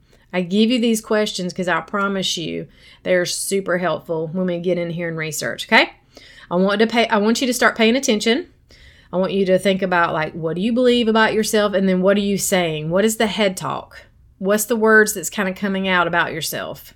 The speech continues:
"I feel this. I am this." A lot of it's identity, right? A lot of it is this language in the back of our head of, like, who we think we are based on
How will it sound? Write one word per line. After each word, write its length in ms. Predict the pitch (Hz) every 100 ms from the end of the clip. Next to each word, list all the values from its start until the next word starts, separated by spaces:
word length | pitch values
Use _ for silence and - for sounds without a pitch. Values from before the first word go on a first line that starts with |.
| _ - - - _ -
"I 180 | 180
feel 400 | 180 - 196 185
this. 480 | 175 180 175 156 143 -
I 240 | 190 185 -
am 380 | 190 196 202 185
this." 360 | 165 143 147
A 60 | 175
lot 200 | 165 175
of 80 | 277
it's 200 | 302 -
identity, 500 | 170 190 196 151 143
right? 400 | 143 151 196 -
A 100 | 180
lot 200 | 175 190
of 100 | 240
it 100 | 220
is 140 | 190
this 240 | 185 185 -
language 420 | 185 196 196 185
in 100 | 180
the 80 | 165
back 240 | 165 170
of 80 | 165
our 120 | 156
head 320 | 151 190 180
of, 140 | 165 160
like, 220 | 160 - - - - - - -
who 200 | 233 214
we 140 | 208
think 260 | 208 208 202
we 160 | 190
are 300 | 185 190 208
based 340 | 190 185 190 208
on 380 | 185 180 180